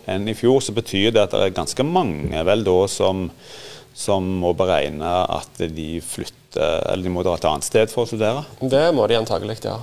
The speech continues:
Speaker 2: Eh, så ser vi jo at, eh, med en del av disse nye programmene så har vi trukket til oss, eh, søkere fra hele landet, eh, og
Speaker 1: Mm.
Speaker 2: det har jo vært en, eh, et mål og et ønske også, eh, for oss lenge, da.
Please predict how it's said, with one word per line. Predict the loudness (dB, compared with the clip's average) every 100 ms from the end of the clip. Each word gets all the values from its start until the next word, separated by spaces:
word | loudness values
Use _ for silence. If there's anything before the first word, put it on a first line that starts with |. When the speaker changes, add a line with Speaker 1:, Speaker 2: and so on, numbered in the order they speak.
| -12
Speaker 2:
Eh, | -12 -8 -8
så | -8 -2
ser | 0 4
vi |
jo | 4 2
at, | 2
eh, | 2
med | 4 2
en | 4
del | 2
av | 0
disse | -2
nye | -2 0
programmene | 0 -2 -2 -6
så | -6
har |
vi | -6
trukket | -8 -10 -4 -4
til | 2 2
oss, | 2 -2 -6
eh, | -6 -4
søkere | -2 -2 -2 -4 -4 -6 -12 -20 -16 -4
fra | 2
hele | 4
landet, | 4 2 0 -4 -6
eh, | -4 0 0
og |
Speaker 1:
Mm. | 0
Speaker 2:
det | 0 -2 -2
har | 0
jo | 0
vært | -2 -4 -8
en, | -6 -6
eh, | -6 -8 -10 -16 -20 -20 -10 -4 -2 0
et |
mål | 2 4 6 4
og | 2
et | 0 -2
ønske | -2 -4
også, | -4 -4 -6
eh, | -6 -6
for | -4 -2
oss | -2 -2
lenge, | -2 -2
da. | -4